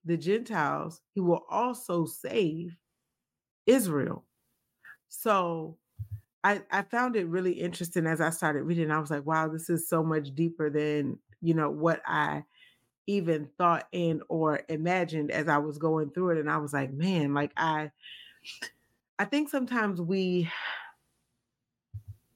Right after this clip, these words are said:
I don't know, like, I, when I think about the Bible and I think about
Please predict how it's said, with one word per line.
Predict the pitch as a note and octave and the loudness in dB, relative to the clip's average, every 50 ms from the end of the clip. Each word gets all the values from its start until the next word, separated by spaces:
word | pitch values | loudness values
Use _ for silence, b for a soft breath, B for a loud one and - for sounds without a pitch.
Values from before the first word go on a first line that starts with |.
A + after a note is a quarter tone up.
| _ _ _ _ _ - | _ _ _ _ _ -4
I | A#3 C4+ | -2 0
don't | D#4+ D#4+ D4 C4 | 0 2 2 2
know, | B3+ F#3 D3+ | 0 0 -2
like, | - - F3 F3 | -2 -4 -2 2
I, | G#3 F#3+ E3+ - - | 2 2 2 2 0
when | G3+ G3+ G3 | -2 -2 0
I | G3+ G3 | 0 0
think | G3 - B3 C#4 C4+ | 0 0 -2 -2 -2
about | - A#3+ G#3+ F#3+ - - | 0 0 0 0 0 -2
the | D3+ | -4
Bible | C3 D#3 D3 E3+ E3+ D#3 C#3+ C#3+ C#3 C#3+ C#3+ D3+ D#3 D#3 _ _ _ _ _ _ _ _ _ _ - - | 0 0 2 2 2 0 0 -2 -2 -2 -2 -4 -6 -10 _ _ _ _ _ _ _ _ _ _ -6 -2
and | G3 F#3+ | 0 0
I | F3+ F3+ | 0 0
think | F3+ G#3+ G#3+ G#3 G#3 | 0 -2 -2 -2 -2
about | G3 E3+ F3+ E3 D#3 D#3 D3+ D3+ - - | -2 0 0 2 2 2 0 -2 -4 -8